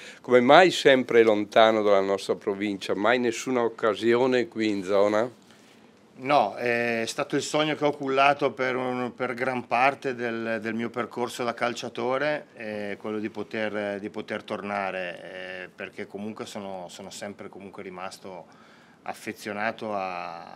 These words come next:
Speaker 2: a, alla mia, alla mia, alla mia città, quindi, eh, però non ce n'è,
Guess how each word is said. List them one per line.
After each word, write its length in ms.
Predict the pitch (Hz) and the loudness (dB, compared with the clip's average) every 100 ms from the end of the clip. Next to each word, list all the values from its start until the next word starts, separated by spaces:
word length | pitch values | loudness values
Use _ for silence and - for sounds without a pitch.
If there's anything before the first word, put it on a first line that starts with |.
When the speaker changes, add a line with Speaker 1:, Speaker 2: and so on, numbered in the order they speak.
| 90 87 87 87 - - | -18 -18 -20 -20 -20 -20
Speaker 2:
a, 380 | - - - 50 - - - - | -20 -20 -20 -20 -20 -20 -20 -20
alla 200 | - 101 | -16 -12
mia, 340 | 107 98 95 | -8 -8 -8
alla 160 | 95 98 | -10 -12
mia, 360 | 101 95 92 | -12 -12 -12
alla 120 | 90 | -12
mia 160 | 95 101 | -12 -12
città, 420 | - 107 - 110 98 | -12 -14 -4 -4 -4
quindi, 520 | 95 98 104 98 87 - - - _ | -10 -12 -10 -10 -12 -18 -20 -20 _
eh, 640 | 90 92 87 87 85 90 85 | -12 -10 -10 -12 -14 -16 -14
però 180 | - 113 | -8 -6
non 180 | 123 113 | -6 -8
ce 120 | - | -6
n'è, 300 | 104 98 95 | -8 -10 -14